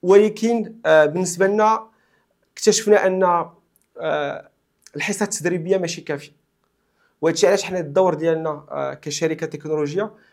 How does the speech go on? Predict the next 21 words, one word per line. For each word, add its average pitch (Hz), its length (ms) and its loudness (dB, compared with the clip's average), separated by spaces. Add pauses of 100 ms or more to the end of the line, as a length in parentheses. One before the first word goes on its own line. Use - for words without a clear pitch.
(180)
هو 156 60 -4
كيفاش 175 280 -8
نقدروا 165 280 -8
نحلوا 185 300 -4
هذا 160 120 -2
المشكل، 165 460 -6 (400)
آه، 143 140 2
بالتكنولوجيا. 147 680 -6 (400)
ودابا 170 320 4
اللي 185 120 4
حتى - 100 -10
الساعه 180 600 -2
كن-، 156 480 -6 (300)
كنبحثوا، 156 520 -4 (320)
كنشوفوا 170 400 -10
كيفاش 190 580 -6 (320)
نقدروا، 170 520 -4 (180)
آه، 143 540 0 (240)
نلقاو 156 280 0
حل 185 240 0
تكنولوجي 170 640 -6